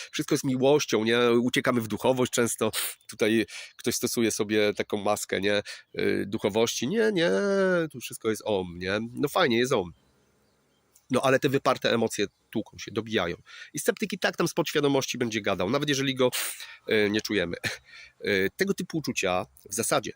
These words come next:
w krótkich słowach, tak, bo to, to jest krótki filmik, a to jest materiał na książkę i zresztą książki są o tym. E, w zasadzie wszystkie te ciężkie uczucia zasługują tylko na zrozumienie tego, że my w dzieciństwie się ich dobrze nie nauczyliśmy i one zachorowały.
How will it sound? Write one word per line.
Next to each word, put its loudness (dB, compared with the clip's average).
w -20
krótkich -6
słowach, -2
tak, -2
bo -10
to, -2
to -2
jest -4
krótki -8
filmik, -4
a 0
to -2
jest -2
materiał 0
na 0
książkę 0
i 0
zresztą -2
książki -2
są -2
o -4
tym. -6
E, -14
w -8
zasadzie 0
wszystkie 0
te -6
ciężkie 0
uczucia -6
zasługują -2
tylko -2
na 2
zrozumienie 0
tego, 2
że -2
my 2
w -8
dzieciństwie -4
się -2
ich -4
dobrze 0
nie 2
nauczyliśmy 0
i -4
one 2
zachorowały. 2